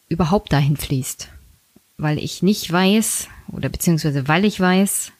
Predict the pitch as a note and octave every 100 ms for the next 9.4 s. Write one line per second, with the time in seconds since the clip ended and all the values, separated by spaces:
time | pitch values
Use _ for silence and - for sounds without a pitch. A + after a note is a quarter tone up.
0 | _ _ _ _ _ - _ - F3 F3+
1 | F3 F3 F3 - F3 F3+ F#3+ F#3+ - D#3+
2 | B2 C#3 - B2 C3+ C3 B2+ D3 - _
3 | _ _ _ - - _ - D#3+ D3+ -
4 | - - - - - _ _ - G#2+ -
5 | D#3+ C#3+ - - _ _ _ _ _ _
6 | _ _ _ _ _ _ _ _ _ _
7 | - G3+ G#3+ A#3 C#4 B3 B3 A#3 A#3 A3
8 | G#3 G#3 G3+ G3+ D3 F3+ F#3 F3+ - F3+
9 | F3+ F3 F3